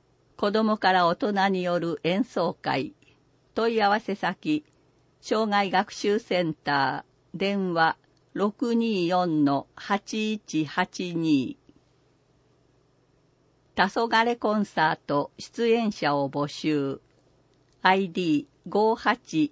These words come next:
一五一。時、十月から来年三月。対象、市内在住、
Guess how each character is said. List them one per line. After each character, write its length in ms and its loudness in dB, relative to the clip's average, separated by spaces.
一 320 -6
五 380 0
一。 580 -8
時、 480 -2
十 240 2
月 300 -2
か 160 2
ら 260 2
来 260 2
年 240 -2
三 340 0
月。 500 -4
対 220 0
象、 500 -2
市 200 -8
内 320 2
在 340 2
住、 340 -4